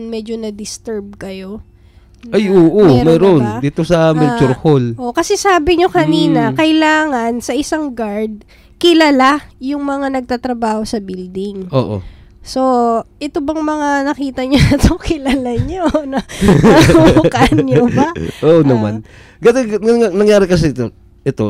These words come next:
Speaker 2: ito lang mga twenty fifteen, yan dyan na sa Melchor Hall.
Speaker 1: Last year lang
Speaker 2: Mm-mm.
Speaker 1: yun. Sa College of Law yun.
Speaker 2: Di po, sa
Speaker 1: Ay,
Speaker 2: College
Speaker 1: sorry.
Speaker 2: of Engineering.
Speaker 1: Ah, College of
Speaker 2: Sa
Speaker 1: Engineering,
Speaker 2: Melchor Hall.
Speaker 1: sorry.
Speaker 2: Oo.
Speaker 1: Oo.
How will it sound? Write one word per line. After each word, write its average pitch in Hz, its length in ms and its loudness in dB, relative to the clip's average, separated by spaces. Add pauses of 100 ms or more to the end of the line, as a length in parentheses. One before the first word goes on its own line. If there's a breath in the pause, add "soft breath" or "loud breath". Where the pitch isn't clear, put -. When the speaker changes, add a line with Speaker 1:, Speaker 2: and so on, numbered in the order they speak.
Speaker 2:
ito 117 260 -10
lang 160 160 -2
mga 165 420 -4
twenty 160 240 -2
fifteen, 117 580 -4 (320)
yan 165 140 -4
dyan 226 120 -8
na 240 100 -8
sa - 60 -6
Melchor 185 280 -2
Hall. 151 260 -4
Speaker 1:
Last 370 420 -10
year 370 260 -4
lang 302 180 -4
Speaker 2:
Mm-mm. 330 120 0
Speaker 1:
yun. 294 360 0
Sa 226 160 -10
College 339 320 -4
of 302 120 -4
Law 254 180 -6
yun. 233 400 -2
Speaker 2:
Di 165 100 -2
po, - 200 -2
sa 165 280 0
Speaker 1:
Ay, 160 120 2
Speaker 2:
College 165 280 2
Speaker 1:
sorry. 180 80 4
Speaker 2:
of 160 80 2
Engineering. 151 400 0
Speaker 1:
Ah, 135 80 0
College 320 320 -4
of - 80 -20
Speaker 2:
Sa - 120 -6
Speaker 1:
Engineering, 127 560 -6
Speaker 2:
Melchor 123 120 -6
Hall. 104 120 -8
Speaker 1:
sorry. 170 160 -10
Speaker 2:
Oo. 92 240 -10
Speaker 1:
Oo. 170 180 -14